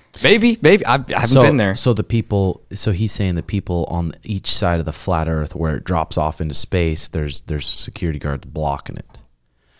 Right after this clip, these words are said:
Speaker 2: So why would they, why would they be so, why would they be so, like, "We can't let people find out the Earth is flat. We just can't"? I mean, that doesn't really make s-, that much sense.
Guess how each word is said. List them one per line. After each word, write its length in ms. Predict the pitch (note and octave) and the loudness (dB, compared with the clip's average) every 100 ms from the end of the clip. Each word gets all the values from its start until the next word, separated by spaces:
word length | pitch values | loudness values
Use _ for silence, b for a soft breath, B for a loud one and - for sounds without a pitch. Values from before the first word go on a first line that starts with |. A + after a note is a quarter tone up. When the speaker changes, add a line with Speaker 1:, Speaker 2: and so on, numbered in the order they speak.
| b b | b b
Speaker 2:
So 160 | - A#2+ | 0 0
why 380 | G2 G#2+ D3 E3 | 2 0 0 2
would 180 | D#3 B2 | 2 2
they, 120 | A#2 - | 0 0
why 260 | G2+ B2+ | -4 0
would 180 | F3 F#3 | 0 0
they 80 | D#3+ | 0
be 180 | C3 B2 | 0 -2
so, 840 | - - B2 G#2+ G#2+ G2+ F#2 B1 _ _ _ _ _ _ _ _ _ | 0 -2 2 2 4 2 0 -6 _ _ _ _ _ _ _ _ _
why 220 | - A#2 | -2 0
would 180 | D#3 E3+ | 2 4
they 120 | E3 | 4
be 180 | C3+ B2+ | 4 0
so, 480 | - - A2 G#2 G#2 | 0 0 2 4 4
like, 300 | F#2+ D2+ - - _ _ E2 | 2 0 -6 -20 _ _ -20
"We 80 | E2+ | -14
can't 440 | - G#2 F2 D2 | 0 0 0 -4
let 200 | D#2+ - | -10 -6
people 240 | F#2 D#2 | -6 -6
find 280 | D2 D#2+ D2+ | -8 -6 -6
out 140 | C#2+ - | -6 -6
the 80 | D2 | -6
Earth 280 | C#2+ - | -6 -8
is 100 | B1+ C2 _ | -10 -12 _
flat. 400 | - - - - _ _ | -18 -16 -18 -20 _ _
We 140 | F2+ E2 | -20 -12
just 360 | - A2 D#2 - | 0 0 0 -4
can't"? 320 | E2+ A#1 - _ _ _ - | -6 -6 -10 _ _ _ -20
I 60 | - | -18
mean, 240 | B1 A1 B1 - | -16 -18 -18 -8
that 100 | A2 | -2
doesn't 240 | A2+ A2 | -2 0
really 180 | G2+ G2 | 0 0
make 220 | F2 E2 - - | 0 -4 -6 -16
s-, 140 | - - | -14 -6
that 160 | E2 | -4
much 260 | D2+ C#2+ - | -4 -4 -2
sense. 520 | - E2+ - - - | 0 -2 -4 -10 -14